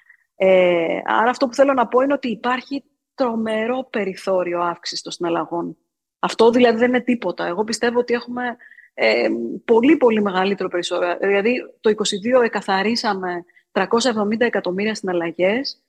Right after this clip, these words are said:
μετακινώντας τετρακόσια εφτά δισεκατομμύρια ευρώ. Θεωρώ ότι η Δία θα μπορούσε,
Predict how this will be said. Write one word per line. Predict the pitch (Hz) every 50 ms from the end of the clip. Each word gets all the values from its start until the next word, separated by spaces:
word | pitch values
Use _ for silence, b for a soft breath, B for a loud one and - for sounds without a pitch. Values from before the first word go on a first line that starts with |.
| _ _ _
μετακινώντας | - 202 202 202 202 196 - 202 196 208 226 233 226 254 233 -
τετρακόσια | - 226 214 220 196 185 - - 233 240 - 240
εφτά | 214 220 - - - 233 240 233
δισεκατομμύρια | 220 208 - 202 - - 175 - 180 175 180 196 208 214 208 190
ευρώ. | 175 165 160 165 175 180 190 208 240 285 b b b b b b
Θεωρώ | b - 262 233 226 254
ότι | 277 277 - 277
η | 247
Δία | 220 254 285 269 -
θα | 277 240
μπορούσε, | 226 226 226 240 269 277 - - 294 294 285 277 -